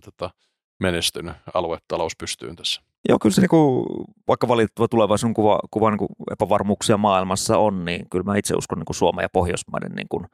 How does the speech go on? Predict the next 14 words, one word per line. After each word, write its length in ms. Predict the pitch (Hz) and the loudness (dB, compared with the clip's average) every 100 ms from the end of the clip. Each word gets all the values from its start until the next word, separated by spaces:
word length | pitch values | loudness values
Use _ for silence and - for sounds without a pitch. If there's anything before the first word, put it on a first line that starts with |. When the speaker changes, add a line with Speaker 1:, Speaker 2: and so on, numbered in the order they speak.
| _ - | _ -4
Speaker 2:
tän 120 | 101 | 0
Itämeren 460 | 104 101 92 87 90 | 2 0 -2 -4 -2
alueen 400 | 90 87 80 - | -2 0 -2 -4
niinku 220 | 95 104 | -4 -2
mahdollisuuksia 960 | 104 95 - - - 98 - - 95 87 | 0 0 -2 -6 -4 -6 -6 -2 0 2
olla, 160 | 90 - | 0 -2
olla 200 | - 90 | -2 -4
niinku 360 | 90 90 87 95 - _ _ _ _ _ | -6 -8 -8 -8 -10 _ _ _ _ _
kohtuu, 420 | 107 - - 95 - | -2 0 -2 -2 2
kohtuu 460 | 120 101 - 101 | 0 2 2 2
niinku 220 | 104 - | 2 2
hyvä 260 | 107 120 104 | 4 4 4
ja 100 | 98 | 2
hyvinvoiva, 720 | 113 104 - - - 87 | 4 2 2 0 0 -2